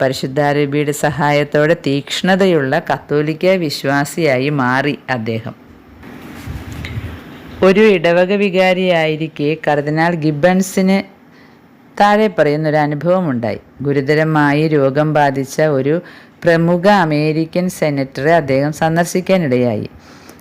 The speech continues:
നിർഭാഗ്യവശാൽ ആ മനുഷ്യന് ദൈവസ്ഥാനത്തെക്കുറിച്ച് ഒരു വിശ്വാസവും ഉണ്ടായിരുന്നില്ല.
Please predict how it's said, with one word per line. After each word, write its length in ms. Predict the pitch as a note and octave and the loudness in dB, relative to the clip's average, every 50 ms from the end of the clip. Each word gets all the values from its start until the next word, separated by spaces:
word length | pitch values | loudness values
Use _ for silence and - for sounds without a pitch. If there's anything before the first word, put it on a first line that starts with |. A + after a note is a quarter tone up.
| - - - - - - - E3 | -20 -20 -20 -20 -20 -8 -4 0
നിർഭാഗ്യവശാൽ 800 | F3 F3+ F3+ F3+ G#3 A3 A#3 A#3 B3+ B3 G#3 - - E3 D3+ E3 | 2 2 4 4 4 4 4 2 2 0 0 0 -2 0 0 2
ആ 120 | D#3 D3+ | 0 2
മനുഷ്യന് 520 | D3+ C#3 C3+ C3 B2+ - - D#3 D#3 D#3+ | 0 0 -2 -4 -4 -8 -8 -8 -4 -2
ദൈവസ്ഥാനത്തെക്കുറിച്ച് 1080 | D3+ D3 C#3 C#3 C3+ C#3 - - D3 D3 D3+ D3+ D3+ D3+ E3+ D#3+ D#3 C#3 C3+ C3+ - - | 0 0 0 -2 -4 -4 -2 0 0 2 2 0 0 0 0 0 0 0 -2 -2 -2 -2
ഒരു 140 | C3+ C3+ C3+ | -2 0 0
വിശ്വാസവും 800 | C3+ C#3 C3 - - - F3 F3 D#3+ C3+ - - C#3+ D3 D3+ C#3+ | -2 -2 -4 -4 -2 0 2 2 2 0 -2 -4 -4 -2 0 0
ഉണ്ടായിരുന്നില്ല. 640 | C3+ C3+ C#3 C#3 C#3 D3 D3 D3 C#3 B2 A2+ A2+ | 0 0 2 2 2 2 0 0 -2 -2 -4 -6